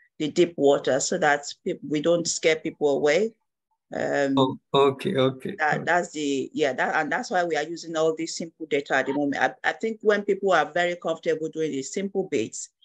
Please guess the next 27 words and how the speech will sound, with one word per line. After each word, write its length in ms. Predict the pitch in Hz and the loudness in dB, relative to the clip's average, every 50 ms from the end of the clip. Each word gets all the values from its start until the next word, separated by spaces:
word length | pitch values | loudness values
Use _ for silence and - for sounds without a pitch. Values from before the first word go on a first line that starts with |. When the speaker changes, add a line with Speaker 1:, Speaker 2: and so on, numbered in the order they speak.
| _ _ _ _ - | _ _ _ _ 0
Speaker 1:
then 200 | 160 156 180 175 | 2 2 2 2
building 420 | 180 226 233 226 202 220 208 190 | 4 6 6 8 8 6 4 4
on 240 | 156 139 135 147 151 | 4 2 2 0 0
is 220 | 147 151 - - | -2 -4 -6 -8
easier. 560 | - 180 175 143 - 147 135 131 135 143 - _ _ _ _ _ _ _ _ _ _ - - | -6 -6 -6 -4 0 2 2 2 2 0 -4 _ _ _ _ _ _ _ _ _ _ -6 -2
Um, 520 | 127 127 127 131 131 131 131 131 131 135 _ _ _ _ _ _ _ _ | 0 0 2 0 0 0 -2 -4 -6 -8 _ _ _ _ _ _ _ _
so 320 | - - - - 180 160 | -20 -18 -2 2 4 4
we 140 | 156 147 156 | 4 4 2
haven't 440 | 151 156 170 185 190 180 180 - - | 2 2 2 0 -2 -4 -4 -4 -2
gone, 220 | 165 160 165 165 - - - _ _ 147 | 0 0 0 0 -4 -8 -12 _ _ 2
gone 260 | 170 170 165 160 151 | 4 4 4 4 2
into 300 | 135 139 135 - 147 131 | 0 -2 -4 -6 -8 -6
the, 500 | - 143 139 135 135 135 135 135 131 135 _ _ _ _ _ | -2 -2 -2 0 0 -2 -2 -4 -6 -8 _ _ _ _ _
so, 320 | _ - - 180 185 226 220 | _ -8 -6 -4 -2 -4 -4
so 200 | - - - 262 | -4 2 4 4
let's 320 | 226 226 240 262 - - | 6 6 2 2 0 2
just 220 | 233 214 214 214 - | 2 2 2 4 2
say 80 | 196 | 0
we 200 | 196 185 170 156 | 0 4 4 4
are 220 | 156 143 131 - - - | 4 4 0 -2 -2 -4
on 240 | 143 160 160 151 139 | -2 -2 -2 -4 -4
the 340 | 143 156 151 147 147 147 - _ _ _ _ _ _ _ _ _ _ _ | -6 -4 -4 -4 -4 -6 -8 _ _ _ _ _ _ _ _ _ _ _
beginning 760 | - 170 156 165 208 196 190 202 196 196 190 185 185 185 220 240 _ _ _ _ _ - | -4 -4 -2 2 2 2 4 4 2 4 2 2 0 -2 -4 -6 _ _ _ _ _ -4
or 220 | - 139 147 - | -2 0 2 2
intro 360 | - 185 185 - - - 180 175 | 2 0 -4 -4 -2 -2 -2 -2
side 400 | 175 - 170 151 147 143 139 139 | -2 -2 -2 -2 -2 -4 -4 -6
of 120 | 135 | -8